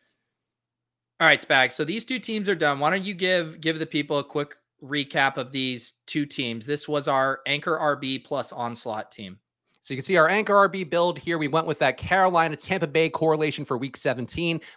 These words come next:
Speaker 2: We also took Jameis Winston to try to, in case we needed to get some more guys in to stack up with New Orleans.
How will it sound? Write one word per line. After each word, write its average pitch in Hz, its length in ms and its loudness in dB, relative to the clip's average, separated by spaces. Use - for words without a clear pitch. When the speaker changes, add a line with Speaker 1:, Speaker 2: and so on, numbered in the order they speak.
Speaker 2:
We - 60 -6
also 160 240 -2
took 127 80 -10
Jameis 147 400 -4
Winston 190 380 0
to 143 40 -12
try 143 200 4
to, 135 80 -6
in 117 320 -14
case 330 240 0
we 226 80 -6
needed 185 160 -2
to 139 60 -6
get 135 200 0
some 143 140 -8
more 127 140 -2
guys 123 280 2
in 120 80 -4
to 113 60 -6
stack 123 340 0
up 127 100 0
with 117 140 -8
New 131 80 -4
Orleans. 170 380 0